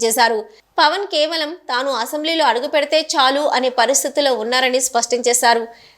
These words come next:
రెండు వేల పద్నాలుగులో అనుభవజ్ఞుడు ఉంటే పరిపాలన సాగుతుందని, అప్పట్లో ప్రజలు చంద్రబాబుకు ఓటు వేశారని, చంద్రబాబు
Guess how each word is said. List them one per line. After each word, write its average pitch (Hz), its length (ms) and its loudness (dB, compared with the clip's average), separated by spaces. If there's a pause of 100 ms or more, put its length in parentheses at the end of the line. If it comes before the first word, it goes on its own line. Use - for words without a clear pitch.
(120)
రెండు 285 220 2
వేల 359 120 0 (100)
పద్నాలుగులో 269 520 0 (120)
అనుభవజ్ఞుడు 254 640 0 (100)
ఉంటే 247 200 2 (420)
పరిపాలన 294 460 0
సాగుతుందని, 254 680 -4 (160)
అప్పట్లో 269 420 -2
ప్రజలు 262 360 2 (160)
చంద్రబాబుకు 269 580 0
ఓటు 196 220 2
వేశారని, 240 500 2 (420)
చంద్రబాబు 370 480 2